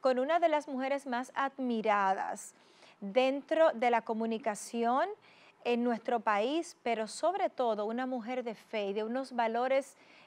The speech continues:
enormes, unas virtudes. Yadna Tavares estuvo con nosotros. ¿Qué me marcó de Yadna? El corazón enorme que tiene esta mujer, cómo se entregó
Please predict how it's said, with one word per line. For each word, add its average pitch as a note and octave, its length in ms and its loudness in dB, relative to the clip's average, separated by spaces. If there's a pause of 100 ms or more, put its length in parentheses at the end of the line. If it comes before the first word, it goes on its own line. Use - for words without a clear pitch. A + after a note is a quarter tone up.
enormes, A3 760 0
unas A#3 300 -2
virtudes. A3+ 920 0 (420)
Yadna E4 480 2
Tavares G3+ 720 0
estuvo B3+ 440 -2
con C4 220 -4
nosotros. G#3 760 -6 (480)
¿Qué C#4+ 180 2
me F4 120 2
marcó A3 680 0 (340)
de G#3 220 -2
Yadna? G3+ 720 -2 (380)
El A3+ 200 -4
corazón A3+ 960 -4 (300)
enorme G#3+ 680 0
que G#3 140 -6
tiene G#3 260 -4
esta A3 220 -6
mujer, G3+ 340 -6
cómo C4 260 -2
se D4 200 -2
entregó A3 640 4